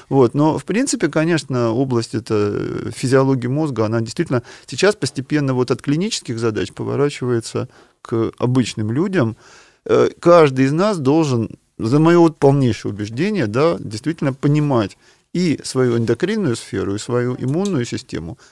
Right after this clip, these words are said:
и свой мозг. То есть у нас в организме есть три регуляторных системы, которые нас собирают в единое целое – и именно на их взаимодействии все получается. То есть говорить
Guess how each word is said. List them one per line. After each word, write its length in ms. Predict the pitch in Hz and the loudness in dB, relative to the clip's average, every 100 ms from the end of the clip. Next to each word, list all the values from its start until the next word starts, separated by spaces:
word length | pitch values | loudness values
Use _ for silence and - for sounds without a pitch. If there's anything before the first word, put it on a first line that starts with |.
| _ - | _ -10
и 60 | 135 | -4
свой 180 | 151 143 | 0 0
мозг. 300 | 104 82 - _ - | -2 -8 -16 _ -8
То 60 | 120 | -6
есть 120 | 120 | 0
у 20 | |
нас 200 | 165 185 | 0 0
в 40 | 139 | 0
организме 520 | 127 147 196 175 127 | 0 -2 -2 -2 -2
есть 200 | 143 147 _ _ - | -2 -6 _ _ 0
три 280 | 139 147 131 | 2 2 0
регуляторных 720 | 120 120 131 135 113 101 98 | -2 0 0 -2 -6 -6 -10
системы, 520 | 117 - 226 277 147 - _ - - | -12 -6 -4 -2 -4 -10 _ -20 -6
которые 340 | - 110 139 139 | -4 0 0 0
нас 160 | 131 | -2
собирают 540 | - 135 135 127 98 - | -2 2 4 6 4 0
в 40 | |
единое 340 | 113 107 104 107 | -6 -4 -4 -6
целое – 500 | - 202 240 117 110 _ _ _ _ _ | 0 2 2 -2 -4 _ _ _ _ _
и 340 | 135 143 139 - | -4 -2 -2 -4
именно 340 | 160 165 151 143 | -4 -2 0 0
на 180 | 147 | 2
их 100 | 160 135 | 2 2
взаимодействии 720 | 131 147 151 147 151 - 110 | 0 2 0 0 -2 -2 -6
все 160 | - | -6
получается. 640 | - 85 - - - - - | -10 -12 -14 -16 -16 -18 -6
То 80 | 123 | -6
есть 120 | - | -4
говорить 380 | 143 143 165 170 | -2 2 2 0